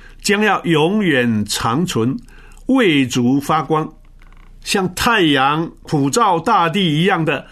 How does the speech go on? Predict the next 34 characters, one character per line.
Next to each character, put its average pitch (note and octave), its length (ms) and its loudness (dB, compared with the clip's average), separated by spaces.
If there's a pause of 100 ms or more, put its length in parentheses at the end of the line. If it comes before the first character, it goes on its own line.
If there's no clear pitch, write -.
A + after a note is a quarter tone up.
(200)
荣 C3+ 420 2
耀 C#3+ 420 0
主 A2+ 220 -2
的 B2+ 120 0
名。 A#2+ 220 2 (340)
这 C4 120 0
里 D#3+ 140 2
我 C3+ 180 2
要 G3 240 0
引 A#2 220 -2
用 D#3+ 260 0 (280)
一 D3+ 120 -4
处 F#3+ 160 0
圣 E3 220 0
经 D3+ 240 0
节， A2 240 -2
很 G2+ 200 -4
重 C#3 220 -2
要， B2+ 140 0
给 G2+ 180 -6
各 C3 200 -2
位 B2+ 240 0 (240)
做 D3 160 0
一 C3+ 80 2
个 A#2 100 -2
参 C3+ 300 -2
考， F2 360 -2 (260)
那 D3+ 180 0
就 D3 140 0
是 C#3 140 0
但 D#3+ 320 -2
以 D3 180 0
理 A2 220 -2
书 F3+ 300 -2